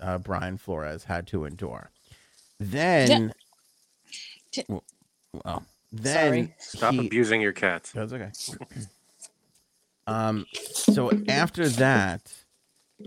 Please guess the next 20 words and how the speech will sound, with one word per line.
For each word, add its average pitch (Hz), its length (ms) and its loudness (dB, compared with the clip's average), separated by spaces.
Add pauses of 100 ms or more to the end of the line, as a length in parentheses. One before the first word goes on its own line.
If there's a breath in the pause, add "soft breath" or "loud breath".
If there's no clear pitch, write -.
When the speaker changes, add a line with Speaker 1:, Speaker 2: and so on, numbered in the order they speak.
(140)
Speaker 1:
uh, 104 400 2 (280)
he 127 300 0
eventually 143 400 2
got 107 220 2
fired. 104 800 0
Well, 120 140 0
there 135 120 8
was 135 140 6
another 151 300 4
thing 131 320 0
where 110 260 2
the 117 200 -4
owner 135 280 6
wanted 120 300 2
to 110 60 -2
go 104 180 -2
after 107 220 -2
Tom 107 300 0
Brady. 113 480 -2 (640)
Speaker 3:
Okay. 101 340 0